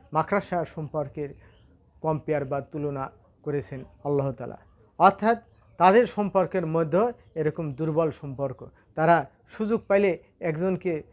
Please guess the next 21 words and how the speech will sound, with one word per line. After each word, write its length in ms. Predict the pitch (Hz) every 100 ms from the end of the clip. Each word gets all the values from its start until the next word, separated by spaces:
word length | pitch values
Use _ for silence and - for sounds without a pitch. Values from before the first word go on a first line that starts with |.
| _ -
ছেড়ে 300 | 175 170 156 - -
আরেকজন 420 | 147 151 139 147 - _ _
পালাতে 340 | 156 147 117 135
চাইবে, 520 | 135 123 - - _ _ _ _ _ _ _ _ _ _ _ -
অর্থাৎ 300 | 190 214 196 -
একজন 320 | 202 180 202
আরেকজনকে 560 | 202 196 180 190 185 190
হত্যা 320 | 147 165 -
করবে, 360 | 170 165 151 165 - - -
একজন 280 | 175 196
আরেকজনের 480 | 196 185 170 175 180
সম্পদ 440 | 156 180 156 156 135
গ্রাস 280 | 151 156
করবে, 380 | - 160 143 156 - - _
একজন 320 | 170 170 208
আরেকজনের 680 | 196 - 175 165 190 180 170 - - -
অন্যায়ের 420 | 185 196 190 180
সাথে 320 | 160 180 175 165
সম্পৃক্ত 480 | - 170 175 170
হয়ে 180 | 156 160
থাকবে। 420 | 165 156 139 151